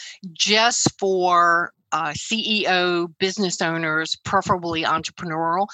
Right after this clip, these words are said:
I am a true entrepreneur. Uh, I'm in alignment with entrepreneurs. So I do work with business owners. I also have a program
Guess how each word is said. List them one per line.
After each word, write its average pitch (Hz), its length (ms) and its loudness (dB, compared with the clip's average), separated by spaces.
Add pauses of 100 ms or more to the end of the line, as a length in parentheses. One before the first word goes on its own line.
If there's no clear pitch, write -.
(260)
I 175 120 0
am 170 140 -2
a 160 120 -2
true 190 320 0
entrepreneur. 170 920 0
Uh, 151 240 -2
I'm 165 200 -2
in 160 60 -6
alignment 160 760 -2
with 185 160 -4
entrepreneurs. 190 880 -2 (400)
So 185 460 2
I 185 100 0
do 214 240 -2
work 233 200 0
with 190 200 -6
business 202 460 0
owners. 190 520 -2
I 170 220 0
also 180 360 0
have 175 160 -2
a 175 60 -4
program 175 840 -2